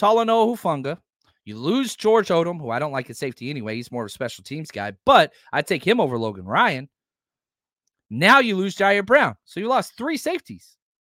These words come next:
Three. Not good.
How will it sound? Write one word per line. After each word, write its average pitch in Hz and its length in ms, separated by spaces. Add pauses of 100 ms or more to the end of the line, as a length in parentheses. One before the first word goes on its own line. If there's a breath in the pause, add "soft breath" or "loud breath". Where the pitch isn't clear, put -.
(720)
Three. 285 400 (1500)
Not 165 260
good. 104 300